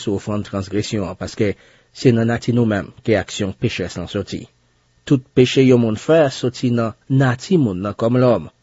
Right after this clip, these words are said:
nou eritye sa nan adan ki fè nou bezwen pran rach nou. Pou nou derasinen peche a menm jan yo fè sa, lè y'ap derasinen l', koupe yon pyebwa ke yo pa bezwen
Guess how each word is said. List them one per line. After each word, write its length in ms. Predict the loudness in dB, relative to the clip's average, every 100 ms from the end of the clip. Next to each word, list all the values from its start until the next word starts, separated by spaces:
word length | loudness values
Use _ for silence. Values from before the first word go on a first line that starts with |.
| _ _ _ _ 2
nou 400 | 6 6 6 2 2
eritye 540 | 4 4 2 2 0 2
sa 160 | 0 0
nan 160 | 0 2
adan 340 | 2 0 -4 -4
ki 140 | -4 0
fè 240 | 2 2 0 _ _ 2
nou 160 | 4
bezwen 380 | 6 6 6 2
pran 240 | 2 2 2
rach 320 | 0 -4 -4 2
nou. 220 | 2 2 _ _
Pou 160 | 0 2
nou 80 | 2
derasinen 760 | 4 4 4 2 0 2 2 2
peche 300 | 0 0 -6
a 80 | -6
menm 220 | -6 -4
jan 140 | -4 -4
yo 80 | -2
fè 160 | -2 -2
sa, 240 | -4 -10 -14 _ _ _
lè 160 | -4 -2
y'ap 160 | -2 -2
derasinen 600 | -2 -2 -2 -2 -2 -2
l', 100 | -6
koupe 280 | -6 -4 -6
yon 160 | -6 -6
pyebwa 320 | -4 -4 -6
ke 100 | -8
yo 80 | -10
pa 120 | -8 -8
bezwen 340 | -8 -8 -14